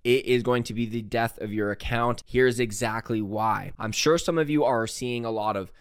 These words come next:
likes and follows, comments, just engagement at a base level when you promote a post. But if you've been doing it for a while, what you've probably seen is that none of these people eventually buy from you. And because of that, it really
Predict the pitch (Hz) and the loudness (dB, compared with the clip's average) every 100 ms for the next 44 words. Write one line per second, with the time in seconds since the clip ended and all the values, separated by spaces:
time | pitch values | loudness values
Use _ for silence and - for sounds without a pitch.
0 | - - 110 151 156 - - 92 - 131 | -16 -8 -2 0 0 -4 -12 -14 -2 2
1 | 139 139 139 135 - 139 156 151 147 143 | 4 6 6 4 -2 -2 2 2 2 -2
2 | - - - 104 107 117 143 131 139 135 | -6 -10 -12 -10 -6 -4 -4 -2 -4 -4
3 | 98 98 92 120 131 127 - 120 127 123 | -8 -16 -2 0 2 0 0 0 2 2
4 | 123 - - 117 131 120 139 113 110 - | 0 -10 -4 0 0 2 2 2 0 -2
5 | - - 135 98 - - - - - 120 | -4 2 2 2 -4 -18 -20 -18 0 2
6 | 120 110 120 127 123 131 143 185 220 196 | 2 0 -4 -4 -4 -4 0 0 0 -2
7 | 147 135 135 151 117 104 101 - 120 127 | 0 2 2 4 4 2 -2 -6 -8 -6
8 | 123 120 - 185 196 143 139 120 131 131 | -4 -4 -4 -2 -2 0 -2 -2 -4 -6
9 | 127 113 107 107 107 107 120 131 127 117 | -6 -6 -4 -4 -4 -6 -2 -2 -2 -6
10 | - - 107 110 98 101 101 95 107 95 | -6 -10 -6 -6 -4 -4 -4 -4 -4 -4
11 | - 95 101 107 - 87 82 80 - - | -4 -6 -6 -8 -10 -10 -10 -12 -14 -16
12 | - - 117 117 110 - 202 196 123 113 | -16 -8 -4 -2 -4 0 2 2 0 -2
13 | 107 104 - _ _ - 113 120 151 156 | -2 -4 -10 _ _ -10 -8 0 2 2
14 | 151 | 0